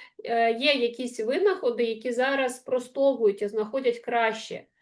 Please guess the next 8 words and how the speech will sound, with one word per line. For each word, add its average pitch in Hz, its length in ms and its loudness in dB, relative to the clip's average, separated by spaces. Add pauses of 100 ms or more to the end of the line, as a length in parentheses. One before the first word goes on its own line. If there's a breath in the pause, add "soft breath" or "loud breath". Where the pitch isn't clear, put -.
(220)
Але, 240 540 6 (300 loud breath)
е, 220 240 -2
уявити, 247 640 2
що 240 220 4
в 233 180 0
ті, 262 260 0
е, - 120 2 (540)
роки 240 380 4